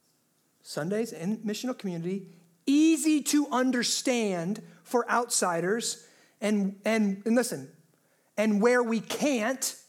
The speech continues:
there's some things that we do that are hard to understand, right? We have to explain it to them.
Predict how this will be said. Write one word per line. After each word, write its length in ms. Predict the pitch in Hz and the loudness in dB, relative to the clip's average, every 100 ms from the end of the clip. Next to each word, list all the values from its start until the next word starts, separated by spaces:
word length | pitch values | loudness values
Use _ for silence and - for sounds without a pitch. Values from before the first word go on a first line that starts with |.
| _ _ _ | _ _ _
there's 160 | 196 - | -6 -2
some 140 | 247 | -2
things 380 | - 214 247 214 | -2 -2 0 -2
that 120 | 208 | -4
we 100 | 220 | -2
do 300 | 185 190 254 | 0 0 0
that 100 | 214 | -2
are 60 | 175 | -4
hard 340 | - 185 196 | -4 -2 0
to 120 | 240 233 | 0 0
understand, 680 | 240 247 190 170 208 240 - _ _ _ _ _ _ _ _ - | -2 -4 -4 -2 -2 -4 -8 _ _ _ _ _ _ _ _ -6
right? 260 | 170 233 240 - _ _ _ 170 | -2 -2 -6 -20 _ _ _ -2
We 260 | 202 247 | 2 2
have 440 | 196 220 247 240 - | 2 0 -2 -4 -6
to 420 | 240 220 220 220 - - | -2 0 0 -4 -12 -8
explain 1040 | 233 - - - - 226 233 269 294 269 277 | -6 -4 -2 -2 -4 -4 -2 0 0 0 -2
it 240 | 202 - | -8 -8
to 220 | - 202 | -8 -6
them. 320 | 165 143 123 | -4 -6 -8